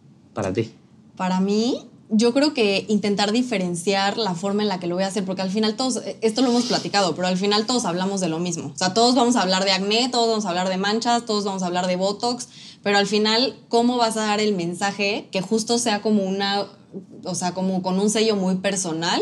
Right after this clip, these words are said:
Speaker 1: Ujú.
Speaker 2: Que digan, "Ah, este contenido es de Mario, este contenido es de Majo". O sea, como dar ese sello personal, que sea interesante, que sea útil, eh,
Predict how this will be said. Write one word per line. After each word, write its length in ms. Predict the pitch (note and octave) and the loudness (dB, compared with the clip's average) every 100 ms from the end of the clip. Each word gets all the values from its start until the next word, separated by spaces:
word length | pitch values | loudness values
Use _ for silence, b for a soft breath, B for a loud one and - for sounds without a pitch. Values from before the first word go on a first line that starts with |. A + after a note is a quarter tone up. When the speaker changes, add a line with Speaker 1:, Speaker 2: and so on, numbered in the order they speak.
| D5+ | -2
Speaker 1:
Ujú. 320 | A2 - C3 | -4 -4 -2
Speaker 2:
Que 100 | F#3+ | 2
digan, 220 | F#3+ F#3+ G3 | 2 2 2
"Ah, 140 | F#3+ | 0
este 200 | F#3+ A3 | 0 -4
contenido 400 | G#3+ E3+ E3+ F#3+ | -4 -2 -2 -2
es 100 | F#3 | -2
de 80 | E3+ | -2
Mario, 360 | F#3 G3+ E3+ - | 0 0 0 -2
este 180 | F#3+ F#3 | -4 -6
contenido 400 | G3 E3+ F3 F#3 | -6 -6 -2 -2
es 120 | F#3+ | 0
de 80 | E3+ | -2
Majo". 440 | E3+ F#3 F3+ C#3+ D3 B B | -2 -2 -4 -8 -8 B B
O 60 | - | -8
sea, 160 | G3 F#3 | -4 -2
como 840 | F#3 F3+ F3 F3 F3+ F3+ E3+ E3+ | -2 -2 -2 -2 -2 -2 -4 -6
dar 260 | - G3 G3 | 0 2 4
ese 200 | B3 A3 | 4 0
sello 280 | E3+ G3 G#3 | -2 -2 0
personal, 600 | F3+ D#3 E3 F3 F3+ G#3+ | -2 -4 -2 0 0 0
que 120 | F#3 F#3 | -4 -4
sea 120 | G3+ | -2
interesante, 840 | G#3 G#3+ G3+ E3 F#3+ G3 G3 G3 | -2 -2 -4 -4 -4 -4 -2 -2
que 120 | F#3+ | -4
sea 280 | F3 F#3 F3+ | -6 -6 -6
útil, 680 | - G3 F#3+ G3+ G3+ G3 G3+ B B B B - | -4 -6 -4 -4 -2 -2 -4 B B B B -6
eh, 640 | F3+ E3+ E3 E3 F3 E3 | -2 0 0 0 -2 -6